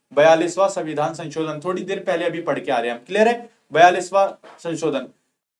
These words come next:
सॉरी, चवालीसवां संशोधन। बयालीसवां संशोधन को क्या बोलते हैं? मिनी कॉन्स्टिट्यूशन। क्या बोलते हैं? मिनी कॉन्स्टिट्यूशन। ठीक है, लघु संविधान इसे कहा जाता है।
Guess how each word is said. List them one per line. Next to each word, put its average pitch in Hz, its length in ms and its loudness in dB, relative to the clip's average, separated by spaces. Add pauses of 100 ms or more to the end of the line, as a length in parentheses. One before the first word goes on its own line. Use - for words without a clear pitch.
सॉरी, 214 240 6
चवालीसवां 208 540 4
संशोधन। 175 460 -4
बयालीसवां 220 500 4
संशोधन 226 440 0
को 220 100 0
क्या 233 140 4
बोलते 220 280 4
हैं? 254 60 0
मिनी 208 340 0
कॉन्स्टिट्यूशन। 208 720 -4
क्या 208 160 2
बोलते 220 340 4
हैं? 269 140 -2 (300)
मिनी 214 280 0
कॉन्स्टिट्यूशन। 196 720 -4
ठीक 214 180 -6
है, 247 80 0
लघु 185 300 0
संविधान 202 460 -2
इसे 202 180 -8
कहा 175 260 -2
जाता 139 280 -2
है। 113 140 -8